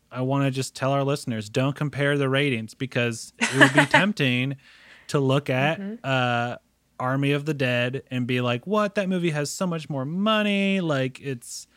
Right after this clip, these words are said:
Speaker 1: so much, you know, like, a bigger cast, like, looks better." And it's like, yes, all those things are true. I take each film, though, on a case-by-case basis. And so for
Speaker 2: <laughs>
Speaker 1: what this film is, it gets a B minus. I had a good time. Uh,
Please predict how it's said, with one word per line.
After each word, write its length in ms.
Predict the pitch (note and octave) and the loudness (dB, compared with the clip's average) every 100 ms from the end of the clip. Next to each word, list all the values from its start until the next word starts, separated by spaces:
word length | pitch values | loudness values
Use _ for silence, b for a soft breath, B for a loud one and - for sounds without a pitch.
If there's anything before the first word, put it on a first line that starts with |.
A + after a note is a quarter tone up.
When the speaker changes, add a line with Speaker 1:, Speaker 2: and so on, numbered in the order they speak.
| b _ | b _
Speaker 1:
so 240 | - E3+ | -2 0
much, 520 | D#3+ C#3+ C3+ - - | 2 0 -2 -8 -8
you 140 | D#3 D#3+ | -8 -4
know, 240 | C3 A#2+ | -2 -4
like, 140 | C3+ A#2+ | -6 -6
a 40 | |
bigger 360 | A#2 D#3 D3 B2 | -2 0 0 -2
cast, 720 | - F#3 F3 E3+ E3 - - | 0 2 2 2 0 -4 -6
like, 480 | B2+ A2+ A2+ - - b b b | -4 -2 -4 -10 -20 b b b
looks 360 | C3 C3+ F3 - | -2 0 0 -2
better." 440 | C#3+ D#3 D3 C#3+ | 0 2 4 2
And 80 | C#3 | 2
it's 220 | C3+ - | 0 -2
like, 260 | B2 A#2 - | -2 -2 -2
yes, 380 | C3 F#2+ - - | -4 -4 -10 -8
all 160 | C3+ D3+ | -4 -2
those 300 | D#3 C#3+ - | 0 -2 -4
things 260 | B2+ A#2+ A2+ | -4 -2 -4
are 80 | |
true. 480 | G#2+ - A#2+ A#2 A#2+ - | -6 -4 -2 -2 -4 -6
I 80 | B2 | -10
take 340 | - F3+ F3+ | -6 -8 -6
each 240 | D#3+ E3 - | -8 -10 -8
film, 300 | - C3+ B2+ | -2 -2 0
though, 300 | B2 A#2+ A#2 | 0 -2 -2
on 140 | A#2+ | -4
a 160 | A#2 A2+ | -4 -4
case-by-case 880 | - C#3+ C#3 - B2 A#2+ - G#2+ - | -6 -6 -6 -8 -10 -8 -8 -8 -8
basis. 720 | - F#2 G#2+ - A2+ - - | -12 -12 -12 -16 -16 -16 -12
And 160 | B2 A#2+ | -6 -6
so 280 | - A#2+ A2+ | 0 0 2
for 180 | - B2 | 0 0
Speaker 2:
<laughs> 0 | |
Speaker 1:
what 320 | C3 F3 - | 2 0 -2
this 220 | E3 - | -6 -4
film 320 | - D3 C#3 | 0 0 0
is, 520 | B2+ B2+ A#2+ A#2+ - - B B B B B B _ _ | -2 0 0 -2 -6 -12 B B B B B B _ _
it 120 | C3 | -2
gets 180 | C3+ C3 | -2 -2
a 40 | |
B 120 | C#3+ E3 | 0 2
minus. 480 | E3+ A3 F3+ - - | 4 2 -2 -8 -2
I 100 | D3 | 2
had 100 | E3+ | 2
a 60 | D#3+ | 2
good 200 | F3+ - | -2 0
time. 540 | F3 A3+ D#3 G2+ A#2+ | 2 2 0 -4 -6
Uh, 520 | C3 C3 B2+ A#2 A2+ | -2 2 2 2 0